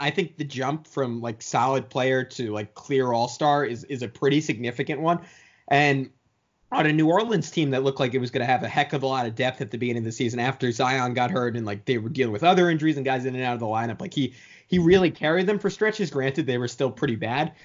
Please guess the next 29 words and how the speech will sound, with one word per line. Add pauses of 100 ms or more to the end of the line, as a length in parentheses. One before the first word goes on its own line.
(180)
for
the
most
part,
but
even
before
Zion
came
back,
they
were
turning
into
a
pretty
scary
team,
and
I
think
that
was
all
on
Ingram
turning
himself
into